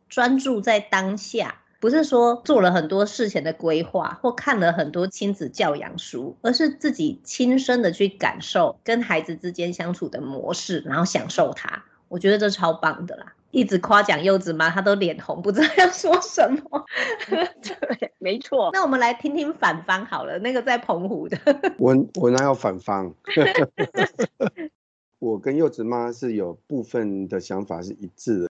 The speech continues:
Speaker 3: 像我们会来澎湖，也是因为我，我小时候有绝大部分时间在乡下长大。那因为在乡下，所以爸妈其实也在忙。不过现在的爸妈忙的时候，小孩子基本上是关在家里面。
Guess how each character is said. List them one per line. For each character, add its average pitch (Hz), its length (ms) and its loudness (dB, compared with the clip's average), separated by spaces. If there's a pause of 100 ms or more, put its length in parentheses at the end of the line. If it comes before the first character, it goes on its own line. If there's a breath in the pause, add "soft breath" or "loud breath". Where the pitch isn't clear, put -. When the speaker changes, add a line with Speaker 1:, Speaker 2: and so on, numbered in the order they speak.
(140)
Speaker 3:
像 151 200 -2
我 123 60 0
们 101 180 -4
会 120 220 2
来 98 400 -2
澎 107 160 -4
湖， 110 100 0
也 98 160 0
是 120 160 -10
因 113 220 0
为 107 420 2
我， 110 140 -2
我 95 100 -6
小 101 180 -4
时 95 200 -8
候 117 120 2
有 90 280 -2
绝 113 180 2
大 135 220 0
部 127 120 -4
分 117 200 -2
时 110 80 -14
间 101 160 -4
在 113 100 0
乡 110 180 -2
下 107 140 -2
长 - 240 -12
大。 85 220 -2 (180)
那 139 160 2
因 139 140 4
为 139 80 2
在 131 120 2
乡 120 240 -2
下， 113 280 -2
所 107 320 0
以 92 500 -2
爸 135 140 2
妈 131 160 0
其 120 120 -8
实 107 160 -8
也 87 200 -4
在 101 420 -2
忙。 87 480 -8 (240)
不 110 120 -12
过 143 260 4
现 131 280 -2
在 123 280 -2
的 101 260 -4
爸 123 240 0
妈 117 220 0
忙 95 200 -4
的 98 80 -8
时 92 160 -8
候， 110 60 2
小 95 220 -10
孩 92 160 -6
子 92 160 -10
基 123 180 -8
本 98 160 -6
上 92 160 -8
是 104 140 -8
关 107 200 -4
在 101 120 -4
家 104 200 -2
里 82 140 -8
面。 101 180 -2